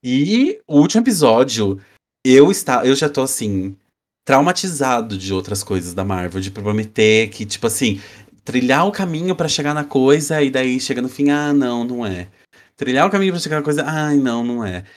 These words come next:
Então eu tava assim, "Gente, nunca que vai aparecer o Kang", mas nem um milhão de, se aparecer assim, vai ser no, termina a, a temporada,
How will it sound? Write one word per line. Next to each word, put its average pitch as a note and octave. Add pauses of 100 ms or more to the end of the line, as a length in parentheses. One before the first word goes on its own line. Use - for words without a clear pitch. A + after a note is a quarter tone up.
(200)
Então D3+
eu D3
tava D#3+
assim, D#3+
"Gente, D3
nunca F3+
que G#2+
vai G#2+
aparecer G2
o F#2+
Kang", F2+ (100)
mas C#3+
nem D#3
um -
milhão E3+
de, D#3+ (220)
se -
aparecer D#3
assim, D#3
vai B2+
ser C3+ (320)
no, D3
termina F3
a, C#3+
a B2+
temporada, B2+